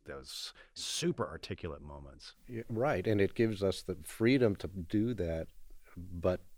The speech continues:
Speaker 2: to feel the breadth of everything. And that scene, th-, there, there's really good dialogue work
Speaker 1: Yeah.
Speaker 2: in that scene, because when Arthur's standing at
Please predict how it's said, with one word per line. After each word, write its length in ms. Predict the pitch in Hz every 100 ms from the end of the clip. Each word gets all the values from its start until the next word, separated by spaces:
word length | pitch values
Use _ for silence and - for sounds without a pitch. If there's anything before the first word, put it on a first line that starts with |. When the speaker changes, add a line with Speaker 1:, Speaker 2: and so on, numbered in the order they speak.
| -
Speaker 2:
to 220 | 90 82
feel 400 | - - 87 82
the 120 | 76
breadth 500 | 69 76 80 73 - - - _ - - -
of 180 | - 67
everything. 540 | 65 65 65 65 64 - - - -
And 120 | 95 98
that 180 | 139 -
scene, 380 | 110 95 92 - - -
th-, 120 | -
there, 180 | 110 143 - - - - - - - -
there's 220 | - 131 107
really 480 | 95 120 135 104
good 360 | 85 92 95 78
dialogue 560 | - 90 101 98 92 90
work 420 | 95 98 107 - -
Speaker 1:
Yeah. 140 | 85
Speaker 2:
in 160 | 110 104
that 260 | 92 101 -
scene, 540 | - 98 95 95 92 - - -
because 240 | 98 101 90
when 160 | 92
Arthur's 400 | 104 127 131 113
standing 800 | - 101 98 98 92 87 82 80 78 - - - _ - - - - -
at 460 | 98 95 - -